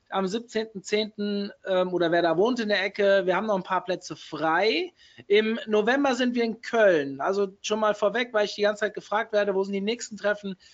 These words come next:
November ist Köln und Dezember wahrscheinlich Dortmund. Also wenn ihr Lust habt,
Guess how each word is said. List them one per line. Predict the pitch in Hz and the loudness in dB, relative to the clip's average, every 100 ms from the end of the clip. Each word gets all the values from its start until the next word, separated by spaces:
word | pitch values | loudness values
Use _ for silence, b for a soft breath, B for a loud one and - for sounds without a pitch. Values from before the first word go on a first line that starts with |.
| b - | b -4
November | 175 202 226 220 214 - | 2 2 2 2 0 0
ist | 202 190 - _ _ | -4 -4 -12 _ _
Köln | - 226 247 254 | -2 0 2 0
und | 214 180 | -2 -2
Dezember | 196 190 214 226 208 202 | -2 -2 -4 0 0 2
wahrscheinlich | 196 196 185 185 - - | 0 -2 -2 -4 -6 0
Dortmund. | 190 214 196 170 160 | 2 2 0 -4 -2
Also | 170 180 | -4 0
wenn | 202 226 | 0 2
ihr | 226 | 0
Lust | 247 247 | 0 -2
habt, | 233 233 | -2 -2